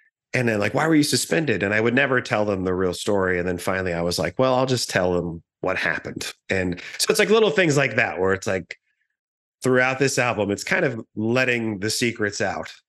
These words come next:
about why things happened, how they happened,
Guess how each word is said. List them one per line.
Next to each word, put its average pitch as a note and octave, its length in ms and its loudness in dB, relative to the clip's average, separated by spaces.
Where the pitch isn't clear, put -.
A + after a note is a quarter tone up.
about F2+ 500 0
why G2 600 2
things F#2 380 -2
happened, A2 560 -2
how C3+ 260 0
they A#2+ 180 0
happened, G2+ 580 -4